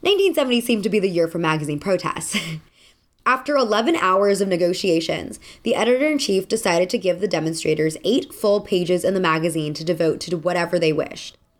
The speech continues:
They filled it with articles such as "Your Daughter's Education" and "Babies Are Born, Not Delivered." One article even described housework as domestic slavery.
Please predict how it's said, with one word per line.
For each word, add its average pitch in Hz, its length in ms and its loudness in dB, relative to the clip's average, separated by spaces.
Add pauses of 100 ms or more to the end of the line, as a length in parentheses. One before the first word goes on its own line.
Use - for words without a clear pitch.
(320)
They 240 140 2
filled 294 260 2
it 320 100 0
with 285 140 2
articles 202 500 2
such 185 200 0
as 160 280 0
"Your 196 220 0
Daughter's 165 440 0
Education" 180 680 -2 (140)
and 151 320 -4 (260)
"Babies 208 380 2
Are 226 80 4
Born, 220 480 0
Not 147 260 -4
Delivered." 185 480 0 (500)
One 262 220 2
article 185 460 0
even 196 180 -2
described 175 440 -2
housework 240 600 0
as 165 260 0
domestic 165 560 -2
slavery. 170 640 -2